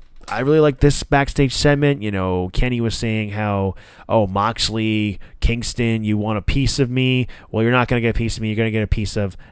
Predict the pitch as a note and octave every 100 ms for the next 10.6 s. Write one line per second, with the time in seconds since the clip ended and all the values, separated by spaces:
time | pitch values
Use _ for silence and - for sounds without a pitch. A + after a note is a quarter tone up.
0 | - G#2 - B2 G2 G#2 G2+ F#2+ - F#2+
1 | F2+ F2+ E2+ F2 A2+ B2+ B2 A#2+ B2 A2+
2 | - A2+ C#3+ - G2 A#2+ B2+ A#2+ A#2+ C#3
3 | F3+ F3 - - - - C3 D3+ C3 A2
4 | - F2+ - - D#2 - _ _ A#2+ C#3+
5 | - A2+ F#2 - D#2+ - - - - -
6 | - A2+ B2 A#2 A2 G2 F#2+ F#2 F#2+ E2+
7 | E2 D#2+ D2+ C#2+ G1+ _ _ _ _ _
8 | _ _ _ _ _ - - C3+ A#2+ A#2
9 | - - - - - _ C#3 C3+ D3+ F#3+
10 | F3 D3+ C#3 D3 - C#3